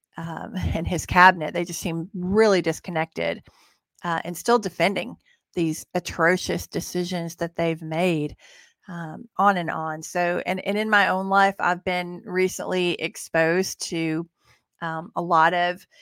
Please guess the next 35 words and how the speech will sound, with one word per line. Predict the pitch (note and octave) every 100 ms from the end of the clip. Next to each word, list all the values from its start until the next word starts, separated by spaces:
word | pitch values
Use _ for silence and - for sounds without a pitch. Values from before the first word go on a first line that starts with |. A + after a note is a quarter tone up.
| _ -
people | G3+ G3 G3 A3 B3+
that | F#3
are | F3+
on | - E3+ E3 E3 E3+
some | - F#3 F3 -
personal | G3 G3 - G3 F3+
vendetta, | F3+ F3 E3+ D#3 E3 F3
some | F#3 - D#3
personal | - E3+ - F3
mission | D#3+ D3+ D#3 - F#3 F#3 F3
to | - E3+ E3+ E3+ _ _ -
either | F#3 F3
hurt | - F3+ E3+
me | F3 F#3 G3+
or | D3+
hurt | - E3+ -
people | E3+ E3 E3
that | D#3+
I | E3
care | - D#3+ F3
about. | F3+ F#3 G#3 - - - - - - -
Um, | F3+ E3+ E3+ G3 -
distractions, | - - A3+ A#3+ - - E4 -
they're, | A3 G#3 -
they're | G3+ G3+
like | G#3 G#3+ F3+
a, | E3+ D#3
a | F3
super | - A#3 B3 C#4
highway | B3+ D#3+ G3 G3 - - - - - - -
<laughs> | - - -
in | F3+
our | F3 E3+
lives. | E3 E3+ D#3 -
And | F#3+ E3